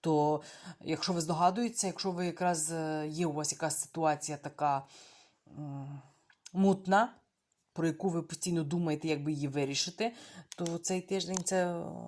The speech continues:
ви зробите. Карта тижня вам туз мечів. І підказка тут дно у нас жриця, таємниці. Відкриються якісь таємниці. Тут, е, тут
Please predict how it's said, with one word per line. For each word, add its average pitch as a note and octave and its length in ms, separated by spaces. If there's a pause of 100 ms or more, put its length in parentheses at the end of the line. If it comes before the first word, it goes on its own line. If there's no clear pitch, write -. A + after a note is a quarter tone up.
(100)
ви E3 180
зробите. E3 500 (840)
Карта F3 300
тижня A3+ 400
вам D3+ 180
туз F3 220
мечів. F#3 480 (1000)
І - 120
підказка F#3+ 640
тут F#3+ 300
дно F3+ 280
у F3+ 100
нас E3 260
жриця, D#3+ 600 (600)
таємниці. F3 880 (300)
Відкриються F3+ 680
якісь F#3 260
таємниці. F3 680
Тут, D#3 280
е, E3 160 (440)
тут E3 160